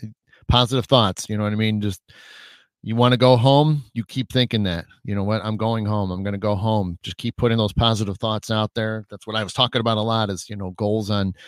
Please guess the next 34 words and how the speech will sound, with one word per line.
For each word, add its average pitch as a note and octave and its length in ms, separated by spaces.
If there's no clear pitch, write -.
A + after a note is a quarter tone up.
how A2 180
to G#2 100
keep A#2 240
pushing B2 340
forward. G#2 440
You G2 80
know, G2 120
don't, A2 320
don't A2 260
do, B2 260
think - 280
anything B2 460
negative A2 360
about G2 320
it. F#2+ 140
Even A2+ 220
if A#2+ 80
they A2+ 120
say, A2+ 200
"You A2+ 140
know A#2 100
what, A#2 160
we G#2+ 100
think G#2+ 160
we're A2+ 80
gonna A2 140
keep - 220
you A#2 40
in A2 60
there," G#2+ 160
just - 180
keep C3+ 180
saying A2 380
it. F2 120